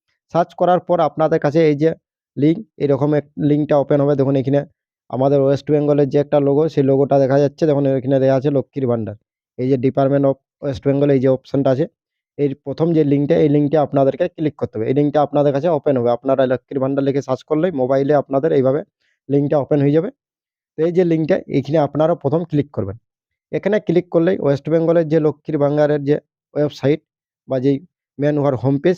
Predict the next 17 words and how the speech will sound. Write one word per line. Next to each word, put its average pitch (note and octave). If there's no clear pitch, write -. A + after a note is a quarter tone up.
সেই D#3+
পেজটা C#3
আপনাদের C#3
এইভাবে B2+
ওপেন B2+
হবে। A2
এটা C#3
লক্ষ্মীর C3+
ভাণ্ডারের C#3
হোম C3
পেজ। G#2+
তো -
এই G3
যে G#3+
আপনারা F3+
এই F3+
অপশনটা F3